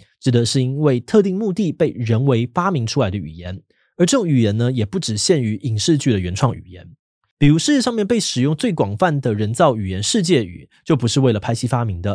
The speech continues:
而是为了创造一个世界通用的语言。世界语的发明者希望能够创造一套规则简单、没有例外、人人都能够轻松学会的语言，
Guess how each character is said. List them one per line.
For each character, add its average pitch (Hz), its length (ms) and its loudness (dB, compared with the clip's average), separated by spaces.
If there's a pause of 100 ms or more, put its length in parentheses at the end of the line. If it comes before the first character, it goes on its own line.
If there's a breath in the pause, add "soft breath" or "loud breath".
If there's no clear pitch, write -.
而 123 80 0
是 139 140 0
为 131 160 4
了 104 80 -2
创 139 240 -2
造 127 180 2
一 110 60 -2
个 107 120 -2
世 151 220 0
界 131 160 2
通 127 220 -4
用 123 100 0
的 95 80 -4
语 - 80 -10
言。 92 260 -18 (640)
世 156 80 0
界 160 100 4
语 120 120 2
的 117 80 2
发 160 120 2
明 156 140 -2
者 135 160 2
希 160 140 0
望 226 80 0
能 196 80 -4
够 190 100 2
创 214 240 -2
造 190 180 0
一 131 60 -2
套 160 180 0
规 160 160 0
则 147 120 -4
简 110 200 -4
单、 131 220 0
没 165 120 -2
有 151 100 0
例 185 200 -2
外、 170 240 4
人 120 220 0
人 139 180 2
都 180 120 2
能 131 100 0
够 120 100 2
轻 139 160 -2
松 139 140 2
学 120 140 0
会 135 100 2
的 117 80 0
语 90 140 -4
言， 87 200 -4